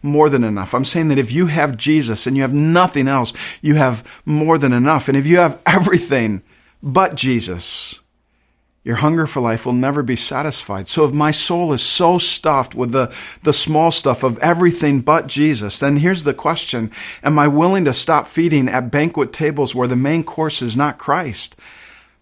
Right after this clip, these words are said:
I mean, if it's necessary, will we let go of the good to go after God? Do I have, and if not, do I want a gloriously gut-wrenching hunger for Christ? Saint Augustine once imagined God making him an offer.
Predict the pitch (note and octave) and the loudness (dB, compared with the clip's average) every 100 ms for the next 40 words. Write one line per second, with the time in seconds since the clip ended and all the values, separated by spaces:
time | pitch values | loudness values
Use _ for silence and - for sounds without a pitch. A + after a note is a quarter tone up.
0 | _ - D#3 E3 E3+ - D#3+ G3 - F3 | _ 0 2 4 2 0 2 2 0 0
1 | - D3 C3 C#3+ D#3+ F3 E3 E3+ C#3+ D#3+ | 2 2 4 2 4 4 4 2 0 0
2 | E3 F3 B2+ B2 B2 D#3 D3 - B2 D3 | 2 2 2 -2 0 0 0 -4 -2 0
3 | D3 C#3 A#2+ A2+ C3+ G#2+ E3 F#3+ D#3 D#3+ | 0 -2 -4 -2 -2 2 4 4 4 0
4 | D#3 C#3+ C#3+ B2+ D#3 F3+ D#3 C3+ E3+ E3+ | 0 0 0 2 2 2 0 2 4 4
5 | C#3 C3 D#3+ E3 - - - - C#3 A2+ | 2 -2 -2 -4 -6 -12 -10 -4 -4 -4
6 | C#3 D3+ E3+ F3 E3+ - D#3+ C#3+ A#2+ A#2 | -4 0 2 2 2 0 -2 -2 -4 -2
7 | D#3+ - C#3 C#3 C3+ - C3 A#2+ - D3 | -2 0 0 0 0 -2 -2 -2 -2 -2
8 | D3 B2+ A#2 A2 - - F#2 E2+ - - | 0 0 -2 -6 -10 -12 -12 -12 -16 -18
9 | _ _ _ _ _ _ _ _ _ _ | _ _ _ _ _ _ _ _ _ _
10 | _ _ _ - D3 C3 B2 C3 - A2+ | _ _ _ -6 0 0 0 0 -2 -4
11 | A2+ A#2 A#2 A2+ A#2+ A2 G#2+ G#2+ A2 B2 | -2 -2 -2 -2 -2 -4 -4 -2 -2 -2
12 | B2 A#2+ A2 - A2+ G#2+ A2 E3 - D2+ | -2 -2 -2 -4 -4 -2 -2 -4 -6 -14
13 | G2+ | -14